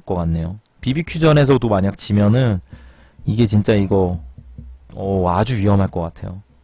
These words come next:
약간 느낌이 그렇네. 아프리카 프릭스가 진짜로 제대로 사고 치면, 뭐 저도 아프리카에서 방송을 하는 입장에서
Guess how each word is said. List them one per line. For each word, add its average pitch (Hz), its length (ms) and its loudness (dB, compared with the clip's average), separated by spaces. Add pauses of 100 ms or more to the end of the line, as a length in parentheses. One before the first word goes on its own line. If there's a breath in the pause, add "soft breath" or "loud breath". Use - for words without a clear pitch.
(100)
약간 92 180 -10
느낌이 104 320 -4
그렇네. 92 400 -6 (720 loud breath)
아프리카 175 400 -2
프릭스가 165 440 2
진짜로 107 920 0 (1300)
제대로 143 360 4
사고 170 260 0
치면, 95 680 -4 (540)
뭐 123 220 -2
저도 151 200 4
아프리카에서 160 540 2
방송을 120 440 -2
하는 160 240 0
입장에서 90 760 -4